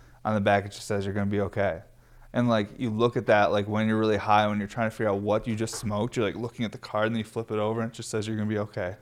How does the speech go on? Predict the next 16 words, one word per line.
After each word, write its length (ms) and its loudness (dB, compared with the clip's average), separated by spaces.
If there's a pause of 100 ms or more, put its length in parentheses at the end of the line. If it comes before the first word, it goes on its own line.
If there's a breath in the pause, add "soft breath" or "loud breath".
(680 loud breath)
And 100 -4
you're 80 2
like, 120 -4
"Oh, 120 -8
fuck, 360 -10
okay." 240 -12 (960 loud breath)
They 80 2
already 240 6
knew. 280 0
They 160 4
knew 200 6
what 260 4
was 120 -6
happening 420 -2
to 80 -6
me. 200 -10